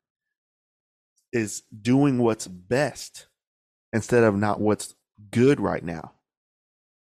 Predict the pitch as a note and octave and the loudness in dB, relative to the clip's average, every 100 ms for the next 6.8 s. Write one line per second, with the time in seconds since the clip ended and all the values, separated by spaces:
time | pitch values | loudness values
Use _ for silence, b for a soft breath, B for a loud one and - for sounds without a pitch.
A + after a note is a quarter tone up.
0 | _ _ _ _ - A2 A#2 C3 B2+ A#2 | _ _ _ _ -8 0 2 2 0 0
1 | C3 C3+ - A#2+ G2+ A#2+ - - A#2 A2+ | -2 -2 2 2 0 -10 -14 -12 -10 -6
2 | C3 D3+ C3+ C3 B2+ G#2 - - C#3+ - | -4 -2 -2 -2 -4 -6 -10 -6 -6 -6
3 | A2+ - G2+ G2+ B2+ C#3 F#2+ - - F2+ | -8 -4 -4 0 0 -2 -4 -8 -10 -10
4 | - _ b b b b C3 A#2+ A#2 A2 | -12 _ b b b b 0 4 4 4
5 | C3+ D3+ G#2+ C3+ C3+ A2+ G#2 D3 C#3+ A2+ | 2 2 0 -2 0 0 0 0 0 -2
6 | A#2+ B2 A#2+ G#2 G2 A#2 F#2 | -2 -2 -4 -6 -6 -6 -6